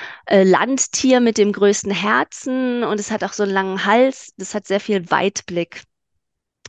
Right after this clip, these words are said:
Und er sagt, wenn wir, ähm, praktisch wie die, also so herzlich sind wie die Giraffe und, äh, wirklich so freundlich wie mit unseren Freunden miteinander sprechen, dann kommt es gar nicht zu Konflikten.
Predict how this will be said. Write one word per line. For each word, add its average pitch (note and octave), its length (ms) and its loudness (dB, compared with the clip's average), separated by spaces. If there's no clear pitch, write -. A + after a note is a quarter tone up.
Und F#3+ 80 -6
er G3+ 100 -2
sagt, - 320 -4
wenn G#3 140 -2
wir, G3 180 0
ähm, F#3 380 -4
praktisch - 480 -8
wie A#3+ 180 -2
die, G#3+ 420 -2
also F3 400 -2
so G3+ 200 -2
herzlich B3 520 -2
sind A#3+ 240 -8
wie A3 80 -4
die G#3 120 -4
Giraffe A#3+ 640 0
und, G#3 320 -4
äh, G3+ 120 -2
wirklich G3+ 420 -2
so G3+ 180 -4
freundlich A#3 640 -2
wie A#3 100 -4
mit G#3 160 -2
unseren G3+ 280 -4
Freunden A#3+ 500 0
miteinander A#3 600 2
sprechen, B3 460 -4
dann G#3+ 140 -6
kommt A3+ 320 -2
es - 140 -10
gar F3+ 200 -2
nicht F3+ 180 -6
zu - 100 -16
Konflikten. F#3 640 -4